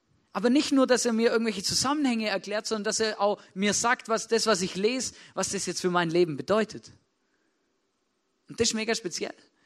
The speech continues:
weil jeder von uns kann eine Bibelstelle lesen und jeder von uns, jeder von uns, ähm,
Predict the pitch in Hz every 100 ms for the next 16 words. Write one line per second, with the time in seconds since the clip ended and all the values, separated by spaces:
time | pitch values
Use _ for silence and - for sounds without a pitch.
0 | _ - 226 196 196 269 277 233 233 262
1 | - 233 190 269 226 - 190 185 190 220
2 | 240 226 175 208 240 - 202 208 247 -
3 | - _ _ _ _ _ _ _ _ _
4 | 170 220 208 196 202 214 190 185 185